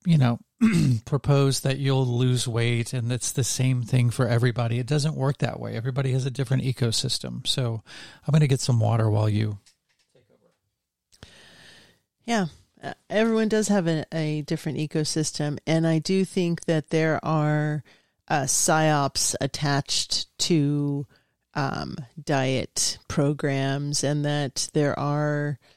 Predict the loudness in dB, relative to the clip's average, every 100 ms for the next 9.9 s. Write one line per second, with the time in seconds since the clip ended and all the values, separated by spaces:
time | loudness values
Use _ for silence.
0 | _ _ -6 -2 0 2 4 2 0 -2
1 | -2 0 2 2 0 0 0 -2 -4 -6
2 | 0 2 2 2 0 -2 -2 0 0 0
3 | 0 -2 0 0 0 -2 -4 -6 -8 -12
4 | -2 2 4 2 2 -2 -4 -4 0 2
5 | 2 2 0 0 -4 -14 _ _ -2 2
6 | 2 4 4 4 4 2 0 0 0 2
7 | 2 2 0 0 -2 -2 -4 -2 -4 -2
8 | -2 -2 -2 0 0 0 0 0 2 2
9 | 2 0 -2 0 2 0 -2 -10